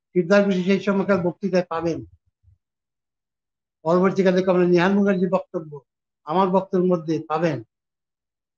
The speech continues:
সেগুলো আপনারা উল্লেখ করবেন, সেগুলো পড়াশোনা করুন। পুরনো ইতিহাস কমরেডদের জানা দরকার, অনেক অনেক কিছু জানে না, এগুলো নেতাদেরও মুখোমুখি এগুলো জানানো দরকার।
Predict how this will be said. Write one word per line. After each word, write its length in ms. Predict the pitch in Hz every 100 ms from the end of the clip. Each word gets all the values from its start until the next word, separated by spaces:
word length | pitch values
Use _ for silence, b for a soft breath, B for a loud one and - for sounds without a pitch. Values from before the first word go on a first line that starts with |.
| _ -
সেগুলো 260 | 160 185 180
আপনারা 240 | 175 180 180
উল্লেখ 180 | 165 202 202
করবেন, 260 | 147 123 _ _ _ _ _ _
সেগুলো 240 | 160 190 185
পড়াশোনা 380 | 175 190 202 233 180
করুন। 180 | 151 117 _ _ _ _ _ _ _
পুরনো 280 | - 196 226 240 214
ইতিহাস 280 | - 240 233
কমরেডদের 380 | 226 220 226 220 175
জানা 180 | 185 233 233
দরকার, 220 | 208 196 175
অনেক 140 | 196 196
অনেক 120 | 202 196
কিছু 160 | 196 196 -
জানে 180 | 185 202
না, 80 | 170 _ _ _ _ _ _ _ _ _ _ _ -
এগুলো 220 | 165 208 202
নেতাদেরও 440 | 202 226 226 226 214
মুখোমুখি 360 | 202 226 254 220
এগুলো 160 | 220 214 202
জানানো 240 | 180 170 160
দরকার। 220 | 143 -